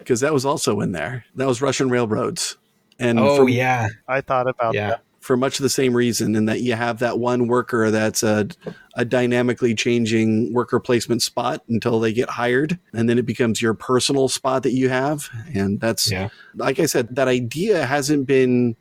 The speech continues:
Speaker 1: implemented too many times, I don't think. I, I actually really enjoy that dynamic worker placement spot. So less recognizable comparison.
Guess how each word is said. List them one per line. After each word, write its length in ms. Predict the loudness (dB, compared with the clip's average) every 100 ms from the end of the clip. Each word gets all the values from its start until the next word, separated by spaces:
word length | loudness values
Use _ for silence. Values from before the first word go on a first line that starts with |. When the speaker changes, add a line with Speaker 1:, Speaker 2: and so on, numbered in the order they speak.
| -4
Speaker 1:
implemented 480 | 0 2 2 0
too 100 | 0
many 220 | 0 0 0
times, 320 | -2 -2 0
I 40 |
don't 200 | -2 -2
think. 280 | -4 -8 -6 -6 -4
I, 120 | -4
I 120 | -2 -2
actually 380 | -2 -2 0
really 280 | 0 2 2
enjoy 360 | 2 2 0 0
that 300 | 0 -4 -2
dynamic 560 | 0 2 2 0 0 -2
worker 240 | -2 -2
placement 400 | 0 0 0 -6
spot. 360 | -6 -10 -10 -20 -6
So 180 | 0 2
less 240 | 2 0
recognizable 540 | 0 0 0 0 0
comparison. 720 | 0 -2 -2 -2 0 -2 -6